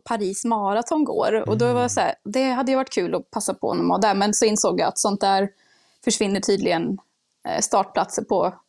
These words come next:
Speaker 2: Mm.
Speaker 1: alltså tidigare än <laughs> några veckor innan.
Speaker 2: Ja.
Speaker 1: Så då var jag så här, ja, ja, men jag kan ju kolla om det kanske är någon som säljer. Eh, och så, um, ja, drog det väl ut lite på det. Och sen så tänkte jag så här, ja, men då hade jag sett någon skylt, typ, att, ja, men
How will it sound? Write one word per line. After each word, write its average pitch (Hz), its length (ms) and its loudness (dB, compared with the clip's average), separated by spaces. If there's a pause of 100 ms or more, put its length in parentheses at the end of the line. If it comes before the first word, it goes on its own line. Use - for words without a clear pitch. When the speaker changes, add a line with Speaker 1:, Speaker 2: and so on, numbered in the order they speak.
Speaker 2:
Mm. 110 140 -2
Speaker 1:
alltså 220 300 0
tidigare 180 520 0
än 175 300 -2 (300)
<laughs> - 280 -2
några 196 220 2
veckor 220 320 0
innan. 233 480 2
Speaker 2:
Ja. 92 80 -8 (540)
Speaker 1:
Så - 140 -2
då 240 120 6
var 233 80 4
jag 220 100 4
så 226 60 2
här, - 80 2
ja, 233 260 2
ja, 220 120 -2
men 220 120 -8
jag 240 80 -10
kan 294 100 -6
ju 311 100 -4
kolla 359 260 -4 (100)
om 240 80 -8
det 208 60 -14
kanske - 180 -8
är - 20 -6
någon - 80 -6
som 208 120 -4
säljer. 277 600 2 (680)
Eh, 240 600 2 (100)
och 226 80 -4
så, - 120 -2 (540)
um, 254 220 -4 (560)
ja, - 240 -2 (140)
drog 233 280 0
det 240 60 2
väl 247 100 2
ut 208 140 0
lite 240 180 -2
på 214 120 -2
det. 202 40 -2
Och 220 60 0
sen 247 160 -2
så 269 120 0
tänkte 262 260 0
jag 202 60 -4
så - 80 -2
här, - 60 0
ja, 294 120 2
men 294 380 4 (1040)
då 254 120 0
hade 262 100 4
jag 262 60 0
sett 262 140 0
någon 226 140 0
skylt, 269 360 0
typ, - 240 -2
att, 226 180 -2
ja, - 160 0
men 262 420 2